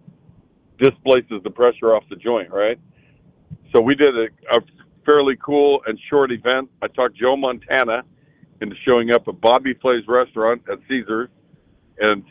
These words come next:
seven people who paid the right amount of money got to catch a pass from Joe, keep the ball,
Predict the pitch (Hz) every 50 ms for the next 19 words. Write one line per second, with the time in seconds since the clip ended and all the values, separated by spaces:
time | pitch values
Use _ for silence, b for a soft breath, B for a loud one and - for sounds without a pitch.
0 | - 151 147 143 139 139 127 - - 139 139 - - 123 107 110 113 101 117 120
1 | 117 107 110 117 123 123 117 117 117 117 113 110 110 120 127 135 143 147 - _
2 | _ _ _ _ _ _ _ _ _ _ _ _ 117 113 113 - _ _ 127 120
3 | 117 - _ _ - 117 117 117 113 - - 113 104 101 92 113 117 120 123 127
4 | 127 120 _ _ - 127 123 - - 110 104 113 113 120 120 123 123 123